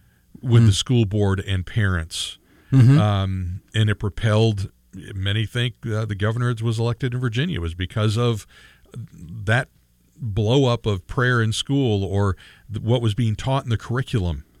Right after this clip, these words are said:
Speaker 2: Right.
Speaker 1: And I think as more and more parents are exposed to what their kids are being taught, they may stand up against this and say, "Nope.
Speaker 2: Right.
Speaker 1: Not my kid."
Speaker 2: Well,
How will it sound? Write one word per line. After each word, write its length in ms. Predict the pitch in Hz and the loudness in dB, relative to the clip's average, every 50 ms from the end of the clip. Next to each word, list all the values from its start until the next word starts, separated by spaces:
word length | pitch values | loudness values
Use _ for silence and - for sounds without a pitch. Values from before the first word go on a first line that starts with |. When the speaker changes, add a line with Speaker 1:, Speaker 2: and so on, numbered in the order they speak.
| _ _ - - | _ _ -2 2
Speaker 2:
Right. 300 | 123 127 120 110 98 90 - _ _ | 4 6 6 6 4 0 -4 _ _
Speaker 1:
And 280 | - 113 107 104 104 98 - _ _ - | 0 2 2 2 2 -2 -4 _ _ -6
I 100 | - 104 | -4 -4
think 260 | - - 127 127 - | -2 -2 -2 -2 0
as 140 | 120 104 92 | -2 -2 0
more 160 | 107 113 120 | 0 0 0
and 80 | 120 113 | 2 2
more 140 | 104 107 101 | 0 0 0
parents 540 | - - 127 123 120 113 101 87 - - - _ _ _ _ _ _ _ _ - | -2 -2 -2 -2 0 -2 -2 -4 -8 -14 -16 _ _ _ _ _ _ _ _ -4
are 140 | - 104 101 | -2 -2 -2
exposed 540 | 87 - - - - 107 107 113 123 - - | -2 -4 -6 -4 -2 0 0 0 -2 -2 -4
to 80 | - | -4
what 160 | 123 120 120 | -2 -2 -2
their 120 | - 131 117 | -2 -4 -4
kids 280 | - - 143 120 101 | -2 -2 -4 -2 -2
are 60 | 107 95 | -4 -2
being 220 | 98 104 95 90 | -2 -2 -2 -2
taught, 360 | - - 139 147 127 104 - | -4 -4 -4 -2 -4 -4 -4
they 100 | - 107 | -6 -6
may 180 | 101 107 110 110 | -4 -4 -4 -6
stand 360 | - - - 110 110 110 104 | -6 -6 -4 -4 -4 -4 -4
up 120 | 104 92 | -4 -4
against 420 | - 90 87 104 117 127 - - - | -6 -6 -4 -4 -4 -4 -6 -8 -8
this 220 | 101 92 - - | -6 -6 -6 -6
and 140 | 98 92 87 | -8 -8 -8
say, 300 | - - 104 95 98 95 | -6 -4 -4 -2 -2 -2
"Nope. 260 | 90 110 180 196 _ _ _ _ _ _ _ _ _ - | 0 0 0 0 _ _ _ _ _ _ _ _ _ 0
Speaker 2:
Right. 400 | 123 123 123 117 110 104 98 95 - _ - | 2 4 6 6 6 4 2 -4 -8 _ -4
Speaker 1:
Not 200 | 110 113 131 - _ - | -2 -2 -2 -4 _ -4
my 180 | 143 151 151 | -2 -2 -2
kid." 340 | 139 - - 113 92 76 73 - - _ _ - - - - - _ _ _ - | -2 -2 -2 -2 -2 -2 -6 -10 -20 _ _ -20 -20 -20 -20 -20 _ _ _ 2
Speaker 2:
Well, 300 | 135 147 151 147 135 | 4 6 6 6 4